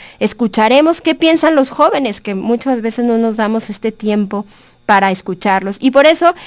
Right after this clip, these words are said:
de, ese, esa brecha generacional de la que hemos hablado en algunas ocasiones, hoy pues es un abismo, ¿no? Es un abismo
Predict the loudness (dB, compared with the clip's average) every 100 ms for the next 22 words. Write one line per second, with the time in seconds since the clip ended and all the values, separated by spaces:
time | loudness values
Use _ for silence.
0 | -20 -8 0 0 2 2 2 2 4 4
1 | 4 0 -2 -4 -2 2 4 6 4 2
2 | -2 0 -2 -2 -2 0 0 0 -2 -4
3 | -4 -2 0 2 2 -4 -12 -16 -4 -2
4 | 0 0 0 0 -2 0 0 2 0 4
5 | 4 4 0 _ -6 -4 -2 0 2 2
6 | 0 0 -6 -4 -6 -4 -2 -2 2 2
7 | 2 2 2